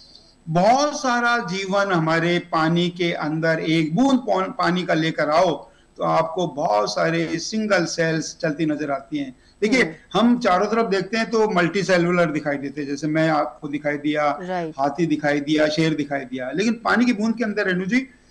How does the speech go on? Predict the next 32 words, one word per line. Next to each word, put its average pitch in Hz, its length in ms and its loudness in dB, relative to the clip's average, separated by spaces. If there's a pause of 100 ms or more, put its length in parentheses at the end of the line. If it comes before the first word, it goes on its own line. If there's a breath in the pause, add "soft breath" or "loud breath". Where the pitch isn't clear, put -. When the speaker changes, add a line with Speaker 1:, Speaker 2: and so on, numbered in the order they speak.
(200 soft breath)
Speaker 1:
इतने 247 420 2
सारे 233 300 2
होते 208 220 0
हैं, 220 40 0
मैं 220 80 2
आपको 208 260 2
दिखाता 175 600 -2
हूँ, 196 120 -4
देखो 190 180 2
ये, 143 240 0 (340)
Speaker 2:
हम्म, 220 100 -8
Speaker 1:
कितना 277 200 2
Speaker 2:
हम्म। - 80 0
Speaker 1:
खूबसूरत 233 540 2
है, 131 140 -12 (440)
Speaker 2:
हम्म। 202 200 -8
Speaker 1:
है 262 220 2
ना? 233 360 -4
ये 214 340 2 (340)
पानी 196 240 0
की - 100 -2
बूंद 190 300 -6
का 233 240 0
एक, 214 360 -2
अ, 175 260 2
छोटा 185 340 -2
सा 196 320 0
वीडियो 175 340 -4
तैयार 165 280 -2
किया 175 220 -2
गया, 180 360 -2
Speaker 2:
हम्म। 190 200 -8